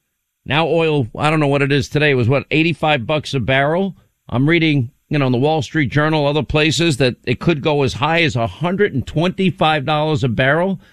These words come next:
Yeah, you're gonna be paying five dollars for a gallon of gasoline like California is now. They'll be paying seven fifty.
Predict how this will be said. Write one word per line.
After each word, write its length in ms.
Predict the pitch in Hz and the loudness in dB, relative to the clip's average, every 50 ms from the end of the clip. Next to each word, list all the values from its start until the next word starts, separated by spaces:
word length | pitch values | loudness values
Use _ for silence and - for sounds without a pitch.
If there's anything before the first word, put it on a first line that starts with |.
| _ _ _ _ - | _ _ _ _ -4
Yeah, 180 | 185 190 165 | 0 0 2
you're 220 | 143 156 165 202 208 | 2 2 2 2 2
gonna 160 | 233 247 247 | 2 2 2
be 100 | 226 220 | 2 2
paying 340 | 165 - 196 196 202 196 170 | 2 4 4 4 2 2 2
five 220 | 160 185 185 190 | 0 0 0 0
dollars 300 | 185 180 185 185 170 - | 0 0 0 0 -2 -2
for 140 | - 170 160 | -2 -2 -2
a 40 | 147 | 0
gallon 300 | 135 175 190 180 175 156 | 0 2 2 2 2 0
of 100 | 156 123 | 0 2
gasoline 480 | 170 180 202 190 - - 156 156 151 | 2 2 2 2 0 0 0 0 2
like 160 | 151 151 147 - | 2 0 0 0
California 680 | - 170 170 165 160 - - 170 175 170 170 151 156 151 | 0 0 0 2 0 -2 -2 -2 0 0 0 2 2 2
is 120 | 127 101 | 2 2
now. 220 | 147 175 175 147 | 2 2 2 2
They'll 160 | 127 143 160 160 | 2 2 0 2
be 140 | 160 160 | 0 0
paying 320 | - - 170 160 160 147 127 | 0 2 2 2 2 2 0
seven 340 | - 170 160 139 139 143 120 | 2 2 2 2 2 0 0
fifty. 500 | - 160 156 - - - 107 87 - | 0 0 0 0 0 -4 -6 -6 -8